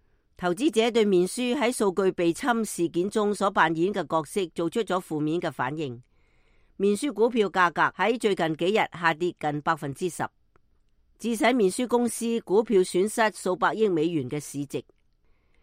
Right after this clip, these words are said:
英國第四頻道電台星期一播出咗該電視台一名記者對劍橋分析公司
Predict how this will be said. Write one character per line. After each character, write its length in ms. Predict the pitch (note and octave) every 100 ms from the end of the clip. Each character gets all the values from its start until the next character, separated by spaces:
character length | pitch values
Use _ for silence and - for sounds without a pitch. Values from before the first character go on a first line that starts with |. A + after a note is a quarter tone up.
| _
英 180 | - C#4
國 200 | A#3 G3+
第 180 | F3+ F3+
四 140 | - F#3+
頻 260 | E3+ D3 C#3+
道 200 | E3 D#3+
電 220 | E3+ E3
台 300 | D#3 B2+ A#2 _ _ _ - _ _
星 220 | E4 C#4+
期 100 | G3
一 120 | B3+
播 180 | B3 A3+
出 120 | A3+
咗 240 | C#4 G#3 A3
該 260 | B3+ C4
電 260 | G#3 F#3 F3
視 200 | - E3+
台 220 | G3 C#3
一 140 | E3+ B3+
名 200 | F3+ C#3
記 200 | F3+ F3
者 300 | E3 D#3+ -
對 240 | G3 F#3
劍 200 | F3 F#3+ F#3
橋 160 | D3+
分 200 | C#3+ A#3+
析 140 | A#3 A#3
公 220 | A3 G#3+
司 340 | G#3+ G3+ G3